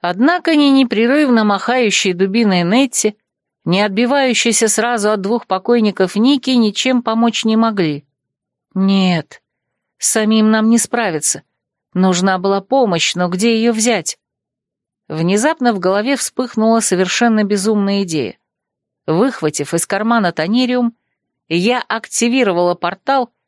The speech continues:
и, что есть силы, швырнула в него свой магафон.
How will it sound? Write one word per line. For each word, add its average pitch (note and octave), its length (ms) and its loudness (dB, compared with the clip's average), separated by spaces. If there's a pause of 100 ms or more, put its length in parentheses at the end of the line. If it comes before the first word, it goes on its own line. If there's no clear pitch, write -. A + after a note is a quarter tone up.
(340)
и, G#3+ 180 0
что - 300 0
есть B3 260 2
силы, C4+ 400 0
швырнула A3+ 640 2
в G#3+ 80 -2
него G#3+ 240 2
свой G3+ 280 -2
магафон. F#3+ 540 -2